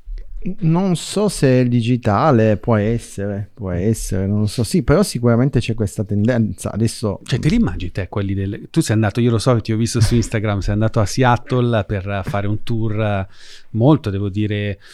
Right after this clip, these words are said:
Speaker 2: mm, positivo su, <laughs> sulle case dove sono morti i cantanti del grunge, bellissimo, dove la prossima volta invitami. Ehm, eh, te li immagini adesso, non c'è più quel mondo lì.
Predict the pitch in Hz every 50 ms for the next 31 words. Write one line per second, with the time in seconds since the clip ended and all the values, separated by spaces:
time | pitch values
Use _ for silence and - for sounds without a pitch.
0 | - - _ - 120 107 - - 101 98 - - - 123 101 113 107 - 139 139
1 | 135 131 120 110 107 101 - - - 120 117 113 - - - - - - - -
2 | - - - - - - 117 107 107 123 123 - - 147 151 156 170 151 147 151
3 | - 131 127 131 120 - 123 127 120 120 127 143 156 147 143 143 - - - 143
4 | 127 - 113 110 110 - 120 139 147 139 - - 127 117 113 104 101 110 117 117
5 | 123 135 143 143 139 131 139 123 87 90 87 87 85 80 78 - - - 90 92
6 | 92 98 95 - - - - - - 110 104 104 107 104 98 113 107 - 123 120
7 | - 107 104 104 110 107 - 110 117 143 180 - - - - - - - - -
8 | - - - - 127 117 113 107 101 101 98 101 101 98 98 101 - - - -
9 | - _ _ _ _ _ _ - 127 - - - - 117 127 151 143 107 90 95
10 | 92 92 92 98 92 - - - 101 113 139 135 - 151 143 - - 202 208 -
11 | 92 90 95 92 87 90 90 90 90 87